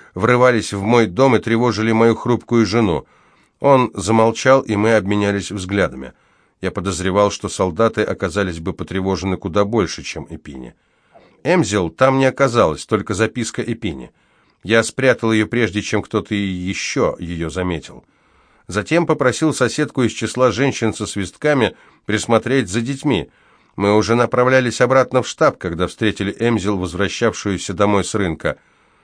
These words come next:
Солдаты задержали ее и сразу же припроводили к капитану Тайеру.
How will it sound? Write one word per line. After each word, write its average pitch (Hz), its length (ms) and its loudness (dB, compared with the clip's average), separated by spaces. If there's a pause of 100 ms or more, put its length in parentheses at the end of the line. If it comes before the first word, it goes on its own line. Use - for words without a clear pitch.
Солдаты 127 720 2
задержали 117 640 0
ее 90 380 0
и 87 80 0
сразу 120 340 2
же 110 220 0
припроводили 117 760 2
к - 80 -14
капитану 117 540 2
Тайеру. 78 500 -2